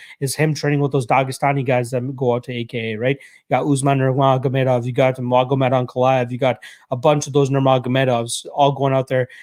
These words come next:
and, and training together with Gabriel Benitez. So you bet that they're working <laughs> on some of that grappling, and I think that's what they should be expecting here, um, uh, with, uh, Jonathan Pierce, as I don't think that Pierce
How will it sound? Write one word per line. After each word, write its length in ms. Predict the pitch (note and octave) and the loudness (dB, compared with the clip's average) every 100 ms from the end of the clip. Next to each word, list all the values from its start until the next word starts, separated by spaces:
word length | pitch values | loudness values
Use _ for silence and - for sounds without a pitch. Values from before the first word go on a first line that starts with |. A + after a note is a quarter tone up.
| - | -8
and, 200 | C#3 C3+ | -4 -2
and 120 | C3+ C3 | -2 -2
training 260 | D3 C#3 | -2 -2
together 260 | C3 C3+ B2 | -2 -2 -2
with 160 | B2 | -2
Gabriel 340 | B2+ B2+ C3 A#2+ | 0 0 -2 -4
Benitez. 380 | B2+ C3 C3 - | -4 -6 -6 -8
So 120 | C3+ | -6
you 160 | C#3 | -2
bet 380 | C#3+ - D3 C#3+ - _ _ - | -2 2 2 2 -4 _ _ -6
that 120 | C#3+ | -4
they're 140 | C#3 B2+ | -2 0
working 320 | C3 D3+ C#3 | 0 0 -2
<laughs> 120 | - | -2
on 80 | C#3+ | -4
some 180 | - C#3+ | 0 0
of 60 | |
that 180 | C#3 A#2+ | 0 0
grappling, 380 | C#3+ C3 - B2+ | 0 0 0 -6
and 100 | B2+ | -4
I 80 | C3 | -6
think 180 | C#3 B2+ | -6 -4
that's 200 | C3+ - | -4 -4
what 100 | B2+ | -8
they 80 | |
should 220 | B2 - C3 | -10 -8 -10
be 80 | |
expecting 480 | A2+ - D#3+ D3+ D3 | -10 -2 -2 -2 -6
here, 340 | B2+ C3+ B2 A2 - - - _ | -2 2 2 0 -18 -20 -20 _
um, 460 | C3 B2+ A#2+ A#2 G#2+ _ _ _ _ _ _ _ _ _ - | 0 2 2 -4 -8 _ _ _ _ _ _ _ _ _ -4
uh, 360 | B2+ A#2+ B2 D#3+ | 0 2 2 0
with, 300 | C#3 D3 - | 2 2 2
uh, 80 | C3+ | 0
Jonathan 420 | C#3+ C3+ B2+ B2 | 2 0 -2 -6
Pierce, 320 | C#3+ C3 - | -2 -2 0
as 180 | C3 B2 | -2 -2
I 80 | A#2+ | -2
don't 220 | C#3+ C3 | -2 -4
think 160 | C3 | -6
that 180 | B2+ A#2+ | -6 -8
Pierce 280 | - C3+ | -2 -2